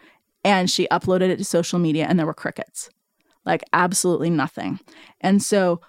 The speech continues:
what's happening is, like, there's this new currency, this new, the currency is no longer calories. The currency is likes. The currency is comments. The currency is, is, and that's how you're getting your value.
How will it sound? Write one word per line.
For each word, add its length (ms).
what's 260
happening 800
is, 260
like, 180
there's 200
this 200
new 500
currency, 760
this 240
new, 480
the 100
currency 520
is 120
no 140
longer 240
calories. 720
The 140
currency 520
is 140
likes. 520
The 120
currency 520
is 120
comments. 600
The 120
currency 600
is, 180
is, 220
and 200
that's 220
how 140
you're 200
getting 320
your 200
value. 760